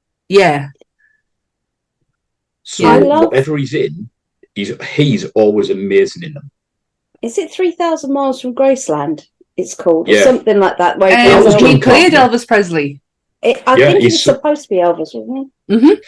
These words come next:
Speaker 2: Well, that's the film that basically made John Carpenter want him to cast, want him, want Kurt Russell to be casted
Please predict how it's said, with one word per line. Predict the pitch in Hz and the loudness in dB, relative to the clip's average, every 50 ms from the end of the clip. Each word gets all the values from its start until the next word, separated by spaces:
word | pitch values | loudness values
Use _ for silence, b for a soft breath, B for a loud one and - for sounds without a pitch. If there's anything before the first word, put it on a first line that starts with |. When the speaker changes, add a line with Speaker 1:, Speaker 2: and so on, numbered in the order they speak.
| B B B B - | B B B B 2
Speaker 2:
Well, | 139 147 147 - - - | 4 4 4 2 0 -2
that's | 113 151 165 - - - | -2 -4 -4 -4 -6 -6
the | - 135 | -6 -6
film | - - 165 175 170 165 131 104 | -2 2 2 4 4 2 0 -2
that | 87 - - - - _ _ _ _ _ _ _ _ _ _ _ _ _ _ _ _ _ _ _ _ _ _ - | -4 -4 -6 -8 -10 _ _ _ _ _ _ _ _ _ _ _ _ _ _ _ _ _ _ _ _ _ _ -2
basically | 143 151 165 139 - - - 101 101 92 87 - - - - - 104 - - | 0 0 0 0 -2 -6 -10 -10 -10 -10 -10 -12 -16 -20 -20 -20 -20 -12 -6
made | 101 104 117 117 113 110 101 - - - | -2 0 2 4 2 2 0 -4 -8 -6
John | - 117 107 107 104 | -2 -2 -2 -2 -4
Carpenter | - 131 131 139 - - - | -6 -6 -6 -6 -6 -8 -6
want | 87 110 113 110 107 | -6 -4 -4 -4 -6
him | - 110 104 104 | -6 -8 -10 -10
to | - | -10
cast, | - - 135 135 - - - _ _ - | -8 -8 -8 -8 -8 -12 -18 _ _ -12
want | - 101 104 110 113 107 - - - _ _ _ _ _ _ - | -4 -2 0 0 0 -2 -8 -10 -14 _ _ _ _ _ _ -10
him, | - - 117 110 107 104 101 101 107 - - | -4 -2 0 0 0 0 -2 -4 -8 -10 -10
want | 104 104 117 131 123 113 - - _ - | -4 0 0 0 0 -2 -6 -12 _ -2
Kurt | - 120 - | 0 0 0
Russell | - 117 - 147 139 | 0 -4 -10 -12 -16
to | |
be | - - | -12 -10
casted | 135 143 139 - - - - | -8 -8 -8 -10 -12 -18 -20